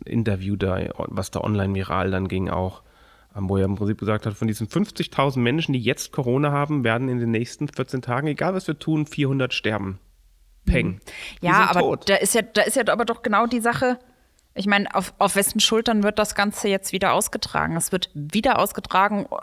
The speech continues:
Speaker 2: überwiegend auf den, wie du schon gesagt hast, klar, es sind die Kinder einerseits, es ist aber andererseits auch das Gesundheitssystem, es sind die Leute, die in unseren Krankenhäusern arbeiten, auf dessen Schultern das
Speaker 1: Ja,
Speaker 2: sind.
Speaker 1: deswegen meine ich
Speaker 2: Denen
Speaker 1: ja.
Speaker 2: wird jetzt beispielsweise dieses Recht auf freie Meinungs-, äh,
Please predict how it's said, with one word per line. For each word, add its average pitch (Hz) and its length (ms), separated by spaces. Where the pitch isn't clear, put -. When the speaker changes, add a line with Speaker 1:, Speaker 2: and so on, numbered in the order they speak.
Speaker 2:
überwiegend 214 440
auf 190 80
den, 170 280
wie 196 60
du 208 140
schon 190 120
gesagt 190 220
hast, 202 140
klar, 214 200
es - 120
sind 180 100
die 180 60
Kinder 220 480
einerseits, 220 400
es 208 120
ist 202 80
aber 190 200
andererseits 190 420
auch 190 80
das - 160
Gesundheitssystem, - 760
es 170 100
sind 170 120
die 165 40
Leute, 170 260
die 170 100
in 160 140
unseren 165 260
Krankenhäusern 180 640
arbeiten, 170 400
auf - 80
dessen 170 200
Schultern 175 300
das - 60
Speaker 1:
Ja, - 60
Speaker 2:
sind. 160 120
Speaker 1:
deswegen 165 200
meine 170 120
ich 226 100
Speaker 2:
Denen 233 180
Speaker 1:
ja. 240 40
Speaker 2:
wird 277 160
jetzt 277 160
beispielsweise 240 580
dieses 185 520
Recht - 280
auf 196 140
freie 190 300
Meinungs-, 190 500
äh, 196 340